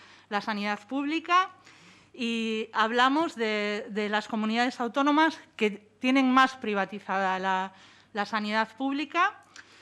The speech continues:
que son Galicia, eh, Andalucía, Madrid y Cataluña, y que, bueno, que tienen una tradición de, de, de gobiernos o de modos de gobierno bastante de derechas, que creo que también, bueno, pues es digno de señalar.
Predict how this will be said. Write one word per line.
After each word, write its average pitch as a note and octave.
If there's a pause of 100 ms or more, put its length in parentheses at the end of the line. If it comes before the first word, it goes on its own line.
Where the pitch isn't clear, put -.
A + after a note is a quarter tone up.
(160)
que G#3+
son A3
Galicia, C#4+ (140)
eh, A3
Andalucía, A#3+ (680)
Madrid A#3 (300)
y C4+
Cataluña, C4+ (200)
y A#3+
que, G#3+
bueno, G3
que F#3+
tienen G#3+
una G#3+
tradición A3
de, G#3+
de, G#3
de G#3
gobiernos B3+
o G#3+
de G#3+
modos B3
de A#3
gobierno A#3 (380)
bastante A3+
de G#3+
derechas, G#3+ (200)
que G3
creo G3+
que G3+
también, G#3 (520)
bueno, G3
pues G3
es G#3+
digno A#3
de G#3+
señalar. F#3